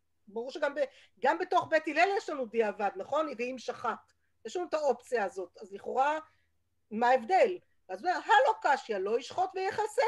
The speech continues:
כאמר, מה שהוא אמר, "לא ישחוט", זה לא ישחוט ויכסה, זה בעצם מה שבית הלל התנגדו לו, זה קצת קשה. אימה סיפא,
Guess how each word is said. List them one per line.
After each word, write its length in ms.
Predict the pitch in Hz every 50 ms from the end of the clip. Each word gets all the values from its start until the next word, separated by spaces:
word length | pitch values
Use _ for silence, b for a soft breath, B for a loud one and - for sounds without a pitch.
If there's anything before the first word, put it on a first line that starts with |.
| -
כאמר, 400 | - 415 370 339 302 277 247 226
מה 140 | 226 262 294
שהוא 140 | - - 285
אמר, 200 | 277 320 339 311
"לא 200 | 302 294 311 339
ישחוט", 500 | 311 - - - - 403 415 403 403 403 403 - b b b b b
זה 120 | b - 269
לא 120 | 285 339
ישחוט 260 | 359 - - 370 370 359 247
ויכסה, 580 | 269 285 302 285 - - - - - 277 214 170
זה 160 | 156 151 196 220
בעצם 240 | 247 254 - -
מה 60 | 214 208
שבית 640 | - 208 202 196 202 214 226 208 190 220 208 214
הלל 160 | 220 208 208
התנגדו 460 | 208 202 - 214 196 - - 233 220
לו, 160 | 190 175 - - _ _ _ _ _ _ _ _ _ _ _
זה 100 | _ _
קצת 180 | _ - 190 - -
קשה. 160 | 220 - 180 - _ _ _ _ _ _ _ -
אימה 320 | 220 262 320 339 302 240
סיפא, 720 | 202 - - - 233 214 208 - _ - 190 180 175 175